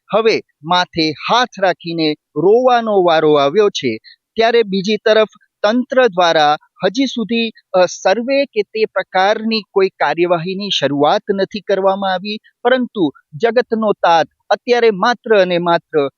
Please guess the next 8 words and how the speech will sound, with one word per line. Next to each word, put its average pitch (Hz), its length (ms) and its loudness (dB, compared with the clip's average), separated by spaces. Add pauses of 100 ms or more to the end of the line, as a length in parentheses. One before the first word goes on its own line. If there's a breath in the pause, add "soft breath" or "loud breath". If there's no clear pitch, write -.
(140)
એક 254 320 0
જ 190 120 -6
માંગ 165 380 -2
કરી 202 220 0
રહ્યો 156 260 2
છે 147 320 -4 (300)
કે 220 120 2
સરકાર 190 720 0